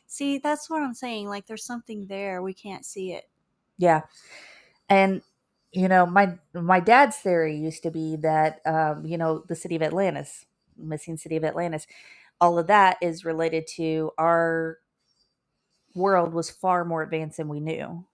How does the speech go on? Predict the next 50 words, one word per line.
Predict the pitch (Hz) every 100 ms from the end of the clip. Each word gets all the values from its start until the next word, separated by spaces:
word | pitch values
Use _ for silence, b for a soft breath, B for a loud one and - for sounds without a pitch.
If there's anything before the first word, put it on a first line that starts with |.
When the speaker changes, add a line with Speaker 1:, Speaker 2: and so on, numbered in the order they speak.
| _ _
Speaker 1:
Oh, | 247 208
yeah. | 190 180 180 -
Mm-hmm. | 202 180
Speaker 2:
And | 170 165 156
so | - 165 160 160
he | 160 220
thinks | 220 190 175
that | 165
all | 156 151
of | 151
that | 151 151
is | 151 151 151 147 - - _ b b b -
when | 165 156 151
we | 156
lost | 156 151 -
Atlantis, | - 180 185 160 156 156 -
it | 151
was | 151
because | - - 151 151
we | 151
lost | 151 147 -
all | 156 143
of | 147
that, | 160 147 147
blah, | 143
blah, | 139
blah. | 170 - B B B
Speaker 1:
Mm. | 202 190
Speaker 2:
I | 349
don't | 330
know | 277
about | 254 208 185
all | 175
that. | 170 175 175 - -
I | 190
do | 175 170 180
believe | 180 175 165 170
that | 165 165 165
it | 165
would | 165 156
be | 156 151 151 151
naive | 160 160 156 151 160
to | -
think | 170 165 160 -
that | 160
we | 160 160
are | 160 160
the | 156 160 -
only, | 156 160 160 160 160 160 170 180 _ _ _ _ _ _ _
um, | 170 165 160 156 156 143 160